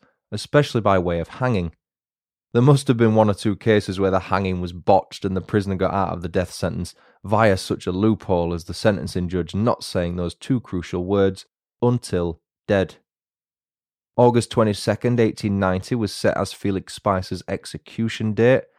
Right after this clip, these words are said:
Absolutely no messing about in those days. How bizarre, too, that this episode is being published on May twenty-sixth, twenty twenty-two,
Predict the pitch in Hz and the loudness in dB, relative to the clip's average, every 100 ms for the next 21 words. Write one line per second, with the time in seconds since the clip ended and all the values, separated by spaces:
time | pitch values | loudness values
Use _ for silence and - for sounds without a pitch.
0 | _ _ _ 131 135 - - 110 107 101 | _ _ _ -10 -10 -12 -6 0 2 2
1 | 92 95 101 107 110 101 92 - 95 90 | 0 0 0 4 4 4 0 0 0 2
2 | 92 87 85 85 85 82 87 80 80 - | 2 2 -2 -2 -2 -4 -6 -6 -8 -14
3 | _ _ _ _ _ _ - 139 147 131 | _ _ _ _ _ _ -4 0 2 2
4 | 117 127 113 - - 160 120 98 104 190 | 4 4 4 0 -2 0 0 -4 0 0
5 | - 135 101 - 104 98 98 _ _ _ | 0 -2 -2 0 2 4 2 _ _ _
6 | 113 117 120 113 135 127 113 - 107 110 | -4 0 0 0 0 2 2 0 0 2
7 | 113 113 107 - 107 98 95 - - 185 | 2 2 2 0 -2 -2 -10 -10 -4 -4
8 | - - _ _ - 95 95 - 90 85 | -4 -20 _ _ -4 -4 -4 -4 -4 -4
9 | - 151 123 82 | -4 0 0 -2